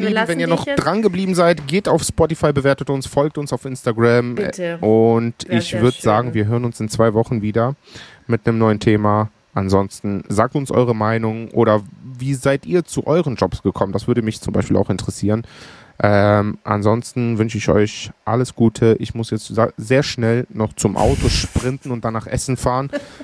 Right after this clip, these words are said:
Speaker 1: Ähm, schaut euch auf jeden Fall die Sachen an. Vielleicht habe ich ja auch schon ein Foto von Otto Rehhagel hochgeladen, wenn die Folge rauskommt. Und ansonsten,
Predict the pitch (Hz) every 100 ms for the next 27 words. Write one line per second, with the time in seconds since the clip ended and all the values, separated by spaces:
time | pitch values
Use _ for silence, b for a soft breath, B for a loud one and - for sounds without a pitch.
0 | B 120 120 123 123 123 - 165 185 165
1 | 156 156 - 156 160 143 135 131 135 139
2 | 113 135 143 - 123 127 - 127 139 127
3 | 131 120 120 - 117 107 131 127 127 -
4 | 120 120 123 - - 120 - 110 123 123
5 | 120 120 123 - 113 120 151 135 120 117
6 | 113 117 113 117 113 104 113 - - 113
7 | 110 B B B B - 107 107 101 104
8 | 110 110 - 113 107 107